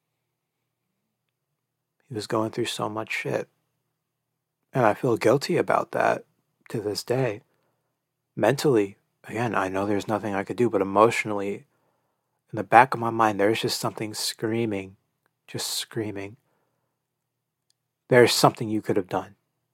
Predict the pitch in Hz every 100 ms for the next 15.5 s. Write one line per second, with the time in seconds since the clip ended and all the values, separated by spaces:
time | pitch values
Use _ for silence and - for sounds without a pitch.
0 | _ 110 110 120 135 127 127 123 117 101
1 | 98 - 117 107 - - - 147 135 123
2 | 104 101 - 110 113 101 95 95 92 95
3 | _ _ 113 104 98 - - 131 127 117
4 | - 120 110 98 101 92 - 98 92 98
5 | _ _ _ 104 107 110 104 _ _ _
6 | _ - 95 95 - _ _ _ _ _
7 | _ _ _ _ _ _ _ _ _ _
8 | _ _ _ 120 113 127 151 - 147 101
9 | 98 113 131 - - 101 101 117 - 90
10 | 98 110 - - _ _ _ _ _ _
11 | _ _ _ _ _ _ _ _ _ _
12 | _ _ _ _ _ _ _ - 135 -
13 | 107 113 123 131 117 107 101 113 107 92
14 | - 107 110 107 117 95 101 104 101 95
15 | 95 - 95 101 -